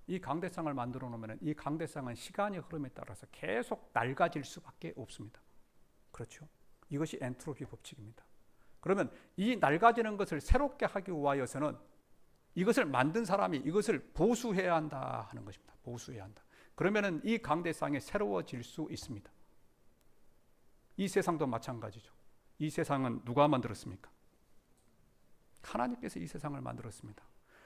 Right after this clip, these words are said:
그런데 그 하나님께서 만들어 놓은 이 세상이 시간의 흐름에 따라서 지금 계속해서 낡아지고 있습니다. 그렇지 않습니까? 물의 오염, 공기의 오염, 사람의 부패,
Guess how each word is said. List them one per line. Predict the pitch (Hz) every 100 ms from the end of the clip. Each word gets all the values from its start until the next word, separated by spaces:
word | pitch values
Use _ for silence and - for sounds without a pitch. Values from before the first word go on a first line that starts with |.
| -
그런데 | - 220 226
그 | 220
하나님께서 | - 262 269 254 247
만들어 | 220 180 190 202
놓은 | 180
이 | 190
세상이 | 196 175 170 117
시간의 | - - 262 285 269
흐름에 | - 247 220
따라서 | 202 175 151
지금 | 127 202 247 -
계속해서 | 202 302 - 285 - 240 214
낡아지고 | 170 135 156 170 147 196
있습니다. | 143 - 117 - - _ _ _ - _ - - - -
그렇지 | 165 -
않습니까? | - 196 190 190 190 - - _ _ _ _ - _ _ _ _ _ _ _ - - _ -
물의 | 143 165
오염, | 123 127 123 95 - - - - - - - _ _ - - -
공기의 | - 135 143 151 127
오염, | 113 120 110 90 - - - - _ _ _ _ - _ _ _ _ _ - _ _ _ _ - - - - - _ _ - -
사람의 | - 160 160 135 -
부패, | 139 - 113